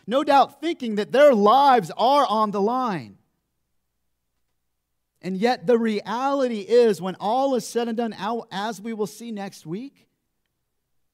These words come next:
it's really gonna be no big deal. Th-, they're gonna leave unscathed. They're not gonna be whipped. They're not gonna be beaten.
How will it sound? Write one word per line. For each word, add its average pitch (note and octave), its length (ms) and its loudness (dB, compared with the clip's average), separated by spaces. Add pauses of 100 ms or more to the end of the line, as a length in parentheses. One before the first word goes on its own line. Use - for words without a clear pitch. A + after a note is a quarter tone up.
(360)
it's - 180 -16
really C4+ 220 -10
gonna G#3 160 -8
be G3+ 100 -4
no A3 140 -2
big A3 180 -6
deal. F3+ 360 -14 (1200)
Th-, F3 160 -12
they're A#3+ 140 -2
gonna B3+ 240 -4
leave C4 340 -4
unscathed. G3 840 -8
They're F#3 100 -6
not A3+ 180 -4
gonna A3 140 -8
be D#3 140 -8
whipped. A3+ 320 -2
They're F#3+ 80 -6
not G3 160 -4
gonna F#3+ 120 -8
be D#3+ 120 -6
beaten. B3 480 -12